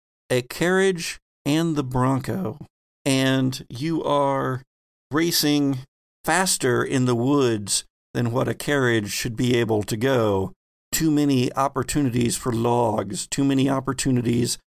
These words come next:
for bandits, too many opportunities to stop you.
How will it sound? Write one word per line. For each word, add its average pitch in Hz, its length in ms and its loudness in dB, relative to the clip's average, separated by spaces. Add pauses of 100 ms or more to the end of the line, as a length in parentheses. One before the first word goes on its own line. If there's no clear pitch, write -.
(220)
for 120 180 2
bandits, 117 720 -2
too - 160 -4
many 147 220 0
opportunities 131 880 -2 (300)
to 131 100 -2
stop 143 480 0
you. 123 380 0